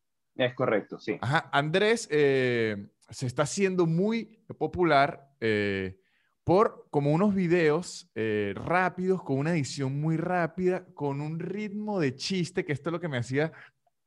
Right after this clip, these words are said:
Speaker 2: sospechar que yo decía, "Este no es chef y ya". Tiene como un ritmo de edición y un ritmo de chistes bien divertido. Entonces usted puede ver recetas rápidas,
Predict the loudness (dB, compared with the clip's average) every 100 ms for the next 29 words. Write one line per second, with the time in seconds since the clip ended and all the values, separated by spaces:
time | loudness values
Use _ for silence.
0 | _ _ -10 -8 -4 -2 0 0 0 2
1 | 2 4 4 4 -2 -18 -4 -2 2 2
2 | 2 2 0 0 -2 2 2 2 -4 -18
3 | _ _ _ -20 -20 -16 0 2 4 4
4 | 2 4 2 4 2 2 4 4 4 4
5 | 6 6 2 0 0 -4 -4 -4 -4 -4
6 | -4 -4 -4 -4 -4 -4 -6 -14 -8 -4
7 | -2 -2 -4 -4 -2 -2 -2 -4 0 2
8 | 0 -4 -6 -4 -4 -4 -6 -4 -2 0
9 | 0 -2 -4 -2 0 0 0 0 -2 -2
10 | -2 -2 -2 -4 -6 -16